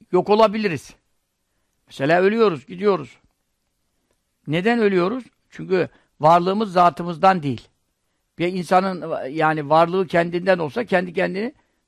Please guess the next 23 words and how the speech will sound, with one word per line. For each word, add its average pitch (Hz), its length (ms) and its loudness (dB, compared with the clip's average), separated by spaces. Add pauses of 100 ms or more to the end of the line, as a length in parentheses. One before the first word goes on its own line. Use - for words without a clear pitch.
(160)
öldürmek, 170 640 -4
yani 156 200 -2
intihar 160 320 0
eden 156 560 -4
kaç 262 220 -2
kişi 196 220 -6
var? 131 260 -6 (1080)
E, 147 60 -6
ekseri 160 360 -4
insanlar 165 400 -2
yaşamak 208 440 -4
istiyor. 185 320 -8
Kim, 165 320 -16
kim 214 160 -10
ölmek 262 280 0
ister? 151 280 -8 (1400)
E, - 40 -8
ama 135 240 -2
işte 151 240 -2
varlığımız 175 560 2
bizden 185 260 0
olmadığı 196 440 2
için, 262 380 -6